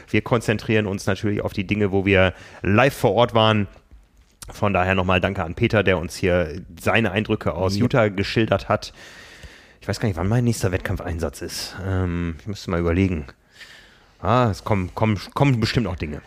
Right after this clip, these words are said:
Speaker 2: Ja, das muss man ja, wir müssen ja erstmal auch gucken, wie sich so die Entry- und Startlists und so weiter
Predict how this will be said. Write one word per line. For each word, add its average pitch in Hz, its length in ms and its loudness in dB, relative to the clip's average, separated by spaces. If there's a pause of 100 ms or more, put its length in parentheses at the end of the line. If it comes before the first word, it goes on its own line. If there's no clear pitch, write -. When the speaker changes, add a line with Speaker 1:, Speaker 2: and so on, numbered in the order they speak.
Speaker 2:
Ja, 90 280 -4
das 92 200 -12
muss 110 160 -8
man 110 140 -2
ja, 107 260 2
wir 120 180 -4
müssen 196 180 -2
ja 180 80 0
erstmal 165 600 2
auch - 220 -2
gucken, 156 320 -4
wie 143 80 2
sich 135 220 -2
so 127 120 0
die 120 520 2
Entry- 107 480 0
und 101 160 -4
Startlists 104 680 0
und 95 200 -6
so 104 100 0
weiter 98 480 2